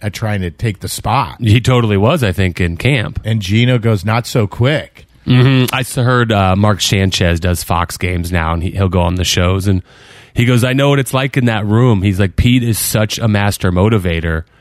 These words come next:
Speaker 2: that he's got Geno in there believing, you know, 'We got this. Let's shock the world.
Speaker 1: <laughs>
Speaker 2: Let's
Speaker 1: That's
Speaker 2: shock
Speaker 1: awesome.
Speaker 2: the world. You'll be M V P if we do this. Come on."
Speaker 1: <laughs> That, and you get big chips.
Speaker 2: <laughs> Yeah.
Speaker 1: <laughs>
Speaker 2: Well, he's been under him for a few years behind Russ and stuff, but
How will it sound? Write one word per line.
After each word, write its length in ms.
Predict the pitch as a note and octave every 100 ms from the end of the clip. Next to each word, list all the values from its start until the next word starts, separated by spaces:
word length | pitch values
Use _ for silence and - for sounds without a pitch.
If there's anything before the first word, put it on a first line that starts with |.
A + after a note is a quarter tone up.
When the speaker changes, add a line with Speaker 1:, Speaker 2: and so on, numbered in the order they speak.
| _ -
Speaker 2:
that 160 | G2+
he's 240 | G2 G#2+ G2+
got 220 | A2 G#2+
Geno 380 | G2 G2+ A2 G2
in 100 | G2
there 180 | F#2
believing, 640 | F2+ F2 F#2+ G#2 F#2+ E2+ E2
you 100 | F#2
know, 140 | E2
'We 200 | E2 G#2
got 260 | A2+ B2+ -
this. 260 | - -
Let's 140 | G#2+ G#2
shock 300 | - A#2 -
the 100 | G#2+
world. 380 | G2 B2 F2 F2
Speaker 1:
<laughs> 100 | -
Speaker 2:
Let's 280 | F3 C#3 D3+
Speaker 1:
That's 160 | A#2+ A#2+
Speaker 2:
shock 200 | - B2+
Speaker 1:
awesome. 180 | B2 C3
Speaker 2:
the 40 |
world. 300 | A#2 C3 G#2+
You'll 100 | G2+
be 200 | A2 A#2+
M 120 | A#2 A#2+
V 160 | A2+
P 280 | - B2 C3
if 100 | F#2
we 100 | G2
do 160 | F#2+ A#2
this. 280 | F#2 D#2+
Come 120 | - A2+
on." 200 | A2 E2+
Speaker 1:
<laughs> 40 | -
That, 520 | G#2+ D3+ B2 A#2 A#2
and 100 | B2
you 80 | B2
get 220 | A2 A2
big 220 | G2+ A#2
chips. 600 | F#2 B2 D3 D2+ - - A2+ B2+ -
Speaker 2:
<laughs> 240 | G#3+ - -
Yeah. 840 | D3 C#3 C3 A#2 G#2+ B2 B2 G2+
Speaker 1:
<laughs> 40 | -
Speaker 2:
Well, 100 | D3+
he's 160 | F#3 E3+
been 120 | G3+
under 240 | C3 A2
him 120 | G#2 F#2+
for 140 | G2+
a 60 | F#2+
few 140 | A2
years 300 | G2 F#2+ F2+
behind 340 | F#2 G2 F2
Russ 280 | E2 F#2 -
and 100 | F2+
stuff, 320 | D#2 - E2+ -
but 340 | F#2+ G#2+ -